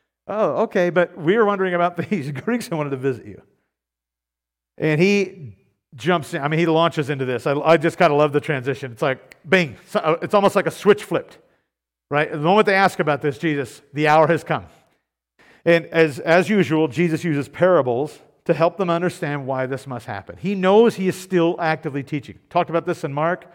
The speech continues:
Uh, here we are in another gospel where Jesus is teaching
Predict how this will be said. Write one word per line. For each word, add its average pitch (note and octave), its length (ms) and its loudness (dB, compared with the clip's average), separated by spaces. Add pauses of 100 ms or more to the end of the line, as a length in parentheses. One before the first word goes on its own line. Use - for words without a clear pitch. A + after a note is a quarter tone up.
(580)
Uh, C3+ 240 -4
here E3 120 2
we E3+ 120 4
are E3 120 2
in D#3 60 -2
another D#3+ 240 2
gospel D3 460 -4 (540)
where D3+ 120 0
Jesus E3 460 -2
is - 280 -8
teaching E3 540 -4